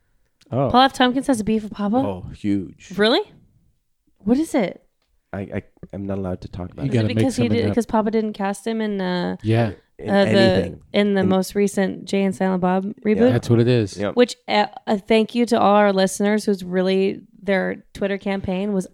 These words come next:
Speaker 2: unseen by Papa about trying to get me in that movie.
Speaker 3: Yeah,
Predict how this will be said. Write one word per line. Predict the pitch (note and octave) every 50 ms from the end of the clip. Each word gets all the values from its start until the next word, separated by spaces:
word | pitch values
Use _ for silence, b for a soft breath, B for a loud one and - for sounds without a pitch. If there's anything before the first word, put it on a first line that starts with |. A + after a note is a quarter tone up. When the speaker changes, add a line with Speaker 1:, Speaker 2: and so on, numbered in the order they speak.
| _ -
Speaker 2:
unseen | - F#3+ G3 G#3 G#3+ G3 - - G3+ G3 G3+ G3+
by | G3 F#3+ F#3 F3+
Papa | - F#3 F#3 F3+ G3 G#3
about | G#3+ G#3+ F#3+ F#3 - -
trying | - F3+ F3+
to | F3+
get | F3 F#3 F#3
me | F#3 F#3
in | F3+
that | F#3 F#3
movie. | F3+ F3+ F#3 F#3 G3 G3+ _ _ _ -
Speaker 3:
Yeah, | G2 A2 C3+ C3+